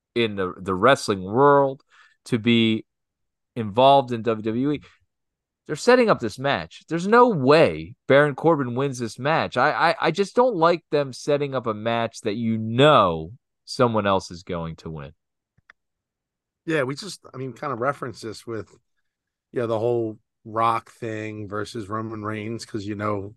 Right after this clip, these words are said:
Speaker 2: The Rock's not gonna win the title, so that's never gonna happen. Um, if this is a similar type of match, yeah, it's not gonna work.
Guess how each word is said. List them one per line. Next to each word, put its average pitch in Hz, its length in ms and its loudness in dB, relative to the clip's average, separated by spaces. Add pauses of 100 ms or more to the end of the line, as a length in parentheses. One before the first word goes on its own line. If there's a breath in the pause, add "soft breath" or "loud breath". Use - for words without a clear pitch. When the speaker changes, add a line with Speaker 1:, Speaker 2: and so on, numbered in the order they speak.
Speaker 2:
The 113 100 -6
Rock's 104 340 -2
not 104 220 -2
gonna 104 200 -6
win 101 200 -4
the 95 100 -4
title, 92 420 -2
so 90 380 -2 (580 loud breath)
that's 120 200 4
never 120 200 6
gonna 104 160 2
happen. 110 600 -2 (180)
Um, 117 640 2
if 127 140 -4
this 127 240 4
is 123 120 0
a 113 80 2
similar 120 320 2
type 113 200 0
of 98 120 -8
match, 117 340 -2
yeah, 98 180 -4 (180)
it's - 180 -6
not 117 240 0
gonna 117 200 0
work. 110 360 4